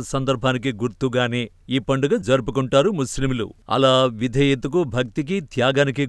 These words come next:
గుర్తుగానే ఈ పండుగను పరిగణిస్తారు. అప్పటినుంచి గొర్రెను బలి ఇచ్చే సంప్రదాయం ఉన్నప్పటికీ తమకు అందుబాటులో ఉన్న జంతువును కూడా బలివ్వడం అనాదేశిత ఆచారంగా మారిపోయిందంటారు ముస్లింలు.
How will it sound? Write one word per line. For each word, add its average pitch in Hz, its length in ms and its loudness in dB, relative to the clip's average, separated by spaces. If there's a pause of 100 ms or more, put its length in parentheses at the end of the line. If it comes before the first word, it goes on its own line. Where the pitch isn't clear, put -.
గుర్తుగానే 143 440 -2 (240)
ఈ 151 40 2 (100)
పండుగను 147 380 0 (100)
పరిగణిస్తారు. 139 680 0 (360)
అప్పటినుంచి 143 540 0 (260)
గొర్రెను 139 400 4
బలి 135 80 6 (120)
ఇచ్చే 139 200 0 (140)
సంప్రదాయం 127 640 2
ఉన్నప్పటికీ 123 480 -2 (260)
తమకు 165 300 0
అందుబాటులో 151 640 2
ఉన్న 147 120 0 (140)
జంతువును 143 460 0
కూడా 139 160 4 (140)
బలివ్వడం 139 420 0 (280)
అనాదేశిత 135 640 0 (120)
ఆచారంగా 131 520 -2 (140)
మారిపోయిందంటారు 127 920 2
ముస్లింలు. 127 480 0